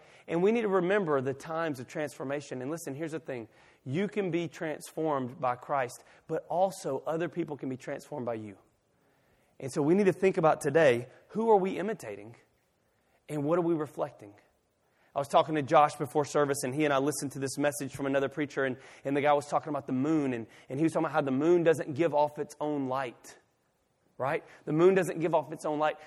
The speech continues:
The moon only reflects the sun. And the moon is at its brightest when nothing is interfering with its reflection. And,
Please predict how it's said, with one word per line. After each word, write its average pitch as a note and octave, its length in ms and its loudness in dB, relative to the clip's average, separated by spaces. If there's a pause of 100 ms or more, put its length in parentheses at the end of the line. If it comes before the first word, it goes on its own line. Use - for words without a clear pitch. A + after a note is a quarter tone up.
The D#3 100 -2
moon F#3 300 6 (100)
only F3+ 300 4
reflects - 840 -2 (240)
the - 60 -8
sun. G#2+ 400 -8 (960)
And E3+ 120 2
the D#3+ 60 4
moon G3 260 8
is G3+ 120 6
at F#3 140 8
its F#3 140 -2
brightest D#3+ 520 4
when C#3 200 0
nothing D#3+ 300 2
is D3+ 120 0 (100)
interfering D3+ 580 -4
with A2+ 140 -10
its - 180 -14
reflection. A#2 500 -10 (1040)
And, D#3+ 260 0